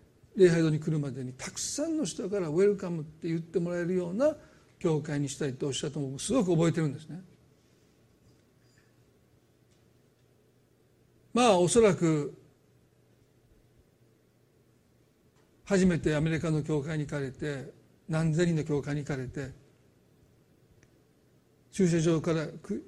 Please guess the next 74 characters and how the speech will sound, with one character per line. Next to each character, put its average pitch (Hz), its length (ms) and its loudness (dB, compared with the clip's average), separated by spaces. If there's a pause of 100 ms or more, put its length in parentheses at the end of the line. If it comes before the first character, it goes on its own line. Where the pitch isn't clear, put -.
車 165 300 0
を 165 40 -2
降 160 40 2
り 156 120 -2
て、 139 340 -6 (140)
礼 175 140 2
拝 165 120 0
堂 165 80 0
に 151 60 -2
入 156 200 -4
る 165 80 -4
ま 151 100 -4
で 135 120 -6
に 135 180 -10 (560)
何 160 220 0
十 151 160 2
人、 143 140 -2
何 151 180 -2
百 160 200 -2
人 160 100 0
と 131 120 -6
す - 120 -6
れ 151 80 0
違 156 240 -2
い 151 40 -2
な 147 120 -4
が 143 100 -6
ら、 147 140 -8 (640)
誰 202 220 4
か 214 120 -4
ら 254 80 4
も 208 140 6
ウ 180 40 10
ェ 196 80 12
ル 196 100 6
カ 185 100 2
ム 160 120 2
っ - 20 -8
て 156 120 -4
一 214 160 0
言 233 120 2
も 233 60 0
言 214 80 2
わ 226 60 2
れ 247 60 2
な 262 60 0
か 262 120 0
っ - 20 4
た - 160 4
ら、 214 160 4 (760)
そ 196 140 0
の 185 40 4
人 180 160 0
も 170 120 0
多 180 100 0
分 151 280 -2
そ 175 100 -4
の 160 80 0
教 175 120 2
会 160 80 2
に 151 80 -4
来 175 120 -4
な 156 100 0
い 139 60 -2
だ 139 100 -6
ろ 139 100 -6
う - 40 -6
っ - 20 -12
て - 180 -18
い 120 60 -14
う 117 40 -20
で 127 120 -20
す - 80 -20
ね。 185 120 -14